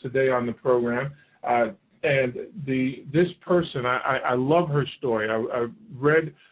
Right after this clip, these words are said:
uh, her story and what she's accomplished and what she's done with the experience. It really ties into yesterday's program. Yesterday we were talking about, uh, you know,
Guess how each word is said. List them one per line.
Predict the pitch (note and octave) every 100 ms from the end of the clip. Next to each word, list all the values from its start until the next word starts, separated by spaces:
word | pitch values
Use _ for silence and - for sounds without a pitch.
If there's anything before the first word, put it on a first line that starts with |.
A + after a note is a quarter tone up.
| _ -
uh, | -
her | C3 A#2+ -
story | D3+ C#3+
and | C3 C3
what | C#3+ -
she's | C3
accomplished | B2 D3 C3+ C3 -
and | B2
what | C3 C#3+ -
she's | B2+ G#2+
done | - C#3 D3+ C3
with | A#2 A2 - _ _ B2
the |
experience. | A2+ G#2+ - D3 C#3+ A#2+ G2 - - _ _ -
It | C3+
really | C#3 D#3+ D#3 D3+
ties | - E3 D#3+ C#3
into | D3 D3 C#3+ C3+ B2+ A#2+ B2
yesterday's | B2 B2+ - C3 A#2 A2 -
program. | - D3+ A2 G#2 A#2
Yesterday | C#3 - D3 C3
we | B2+
were | A#2 - -
talking | B2+ B2+ C3+
about, | A#2+ A#2+ A#2 A2+ _ - _ -
uh, | G2 - - - _ _
you | A#2+
know, | A2